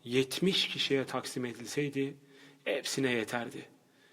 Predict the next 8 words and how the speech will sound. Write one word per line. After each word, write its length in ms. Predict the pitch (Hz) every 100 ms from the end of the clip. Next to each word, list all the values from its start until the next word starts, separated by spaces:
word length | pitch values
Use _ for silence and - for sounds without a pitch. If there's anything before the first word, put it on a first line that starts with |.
| _ _
Sen 260 | - 147 151
Cenab-ı 360 | 131 139 151 160
Hakk'ın 300 | - 175 165
rızasını 460 | 147 156 151 139
kazanmak 500 | 135 135 139 156 170
için 280 | - 139 123
can 280 | 131 139 147
vermekten 640 | 139 131 127 - 131 120